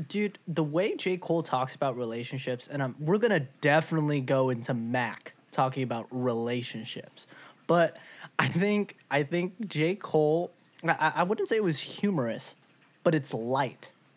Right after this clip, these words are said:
The, the, the material is hard, but, like, the delivery is light.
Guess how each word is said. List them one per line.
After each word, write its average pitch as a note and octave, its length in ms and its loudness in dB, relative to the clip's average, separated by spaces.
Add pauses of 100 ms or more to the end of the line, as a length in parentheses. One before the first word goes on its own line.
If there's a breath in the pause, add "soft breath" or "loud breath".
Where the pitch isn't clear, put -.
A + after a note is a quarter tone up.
(500)
The, D#3+ 100 6
the, D3+ 500 2
the D3+ 120 0
material F#3+ 460 4
is C3+ 80 2
hard, B2+ 560 4
but, C3+ 220 -2
like, C3+ 240 0
the D3 80 -2
delivery C3+ 420 2
is A#2 160 -6
light. G#2 360 -8